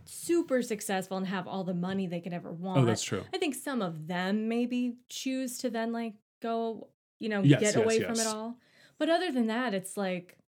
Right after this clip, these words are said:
Speaker 1: "Oh, I did really great. I used to make a lot of money, not enough to live off though. And,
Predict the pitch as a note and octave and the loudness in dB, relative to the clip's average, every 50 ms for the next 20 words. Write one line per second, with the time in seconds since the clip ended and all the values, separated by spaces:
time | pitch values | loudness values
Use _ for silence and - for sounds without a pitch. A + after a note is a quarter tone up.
0 | _ _ _ _ _ _ _ - E4 D#4+ D#4 D4 B3 C#4+ A3+ G#3 F#3 F3+ F#3 A#3 | _ _ _ _ _ _ _ -4 0 2 2 2 2 0 -2 -2 -2 -2 0 2
1 | B3 C4 B3+ C#4 A3 G3+ A3 A3 G#3+ G#3+ G#3+ G#3+ A3 - G3+ G3+ G3 G3+ G#3+ G#3 | 2 2 2 0 -2 -2 -2 0 0 2 2 2 0 0 0 -2 0 -2 -2 -4
2 | - - A3 G#3 G#3 G3+ F#3+ F#3 F#3 F#3 G3 G3+ G#3 G3 G#3 G3 F#3+ F#3 F#3 F3+ | -4 -4 -4 -4 -2 -2 -2 -2 0 -2 -2 -2 -4 -2 -2 -2 0 0 0 -2
3 | F3+ F#3 F3+ - F3+ F#3+ F#3+ F#3+ A3 A3+ B3+ B3+ C4 B3 B3+ - B3 C4+ D4+ C#4 | -2 -2 -4 -4 -4 -2 -2 -2 0 0 0 0 -2 -2 -6 -6 -4 -4 -2 0
4 | B3+ G#3+ G3+ G3+ G3+ - - F#3+ F#3 G3 G3+ G#3+ - A3+ A3+ G#3+ | 0 0 0 -2 -4 -4 -4 -2 0 0 0 0 0 -2 -2 -4